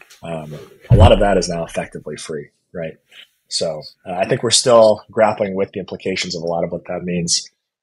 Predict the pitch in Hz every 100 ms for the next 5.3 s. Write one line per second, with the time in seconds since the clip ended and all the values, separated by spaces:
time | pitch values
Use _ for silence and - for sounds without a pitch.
0 | - 95 87 82 80 - _ - 95 90
1 | 85 92 - 87 87 92 90 85 82 -
2 | _ 95 98 95 92 90 90 92 85 78
3 | 87 - 87 85 80 85 82 80 _ 117
4 | _ _ _ _ _ _ _ - 90 85
5 | 95 87